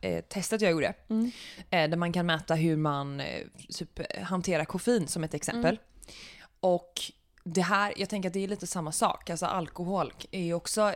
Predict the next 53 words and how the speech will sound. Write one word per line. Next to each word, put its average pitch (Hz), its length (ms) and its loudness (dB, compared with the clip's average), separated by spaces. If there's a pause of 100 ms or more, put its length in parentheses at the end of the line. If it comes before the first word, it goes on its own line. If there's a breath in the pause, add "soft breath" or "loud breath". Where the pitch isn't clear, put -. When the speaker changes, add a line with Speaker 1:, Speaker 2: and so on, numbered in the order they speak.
(120)
Speaker 1:
eh, - 220 -6
en, 190 220 -6
ett 185 220 -4
ämne 156 260 -2
som 160 160 -6
kroppen 151 340 -6
hanterar 147 420 -2
olika 143 300 -4
bra 139 160 -2
på 151 200 -8
hos - 160 -10
olika 147 260 -6
människor. 156 340 -2
Speaker 2:
För - 40 6
att - 60 -2
det 254 180 2
är 320 40 -2
så 269 160 -2
jävla 190 840 0
sjukt. 254 300 -2
Jag 233 200 2
kan 262 100 2
liksom 302 220 2
inte 247 160 -2
först-, - 300 -4
jag - 100 -2
kan 339 120 4
inte 294 140 0
förstå 185 360 0
det. 254 160 4
Jag 240 160 4
kan 277 120 2
liksom 277 220 2
inte, 196 360 0 (360 soft breath)
om 240 120 4
jag 247 80 6
jämför 226 500 0
med 196 360 -4
andra, 208 400 -2
typ - 260 -2
Kalle, 262 340 2
han 208 220 2
var 285 100 4
inte 233 240 2
i 185 100 0
närheten 208 800 2
av 220 220 2
ba-, - 140 -4
så 202 140 -2
vak 190 200 -2
som 185 180 -4
jag 190 100 -2
var. 202 180 2